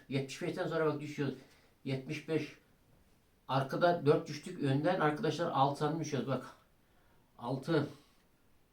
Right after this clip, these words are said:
Dörtte bir arkadaşlar on iki yapıyor. Dört ilave ediyoruz. Yirmi dört santim bak.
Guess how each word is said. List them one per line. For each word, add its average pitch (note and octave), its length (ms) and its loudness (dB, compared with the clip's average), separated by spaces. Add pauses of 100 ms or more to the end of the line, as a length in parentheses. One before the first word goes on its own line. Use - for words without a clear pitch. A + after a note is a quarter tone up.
(720)
Dörtte B2 300 0
bir D3+ 80 4
arkadaşlar D3+ 520 2
on C#3 140 0
iki C#3 220 -2
yapıyor. C#3+ 340 0
Dört B2+ 200 4
ilave C#3 180 0
ediyoruz. B2+ 320 -4
Yirmi A2+ 180 -2
dört C3+ 140 -2
santim A2 340 0
bak. A2 240 -4